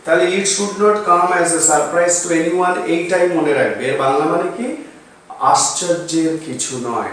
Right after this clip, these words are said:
কারুর কাছেই আশ্চর্যের কিছু নয়। এবং এর সঙ্গে তোমরা বাড়তি যে অংশ, সেটাকে যোগ করে দাও, সেটাকে যেভাবে মানে সেন্টেন্স হয়, সেইভাবেই বলবে।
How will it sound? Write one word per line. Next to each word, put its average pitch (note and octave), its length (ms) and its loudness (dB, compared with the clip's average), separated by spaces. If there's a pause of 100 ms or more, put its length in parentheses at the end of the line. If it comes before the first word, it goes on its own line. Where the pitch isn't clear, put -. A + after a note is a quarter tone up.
কারুর B2 360 2
কাছেই D#3+ 440 -2
আশ্চর্যের C3+ 840 -2 (100)
কিছু A2 280 -8
নয়। G2+ 220 -8 (540)
এবং F#3+ 340 2
এর G3+ 120 6
সঙ্গে A3 460 2
তোমরা G3 560 0
বাড়তি E3 420 2
যে E3+ 100 -4
অংশ, - 360 -2
সেটাকে F3 460 -6
যোগ D#3+ 300 -4
করে D3+ 160 -2
দাও, B2+ 260 -8 (460)
সেটাকে D3 540 -6
যেভাবে C3 800 -4 (100)
মানে A2+ 300 -6
সেন্টেন্স A#2+ 800 -8
হয়, B2+ 220 -2
সেইভাবেই C#3 560 -8
বলবে। A#2 320 -10